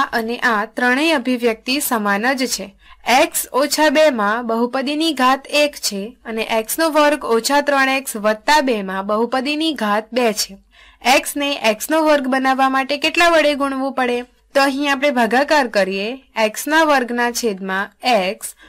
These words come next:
બરાબર એક્સ. તેથી એક્સ વડે ગુણવું પડે. અહીં હું એક્સ ચલવાળી હરોળમાં લખીશ. એક્સ અને એક્સ નો ગુણાકાર એક્સ નો વર્ગ થશે. એક્સ અને ઋણ બે નો ગુણાકાર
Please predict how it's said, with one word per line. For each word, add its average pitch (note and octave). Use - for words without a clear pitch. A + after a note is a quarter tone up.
બરાબર G3+
એક્સ. -
તેથી A#3+
એક્સ E4
વડે C#4+
ગુણવું G3+
પડે. F#3
અહીં C4
હું C4
એક્સ -
ચલવાળી A#3+
હરોળમાં F#3+
લખીશ. G3+
એક્સ D#4+
અને C#4
એક્સ B3+
નો D#4
ગુણાકાર G#3+
એક્સ G#3+
નો A#3
વર્ગ C4+
થશે. G3
એક્સ D#4+
અને C4
ઋણ D4+
બે C#4
નો A#3
ગુણાકાર G3+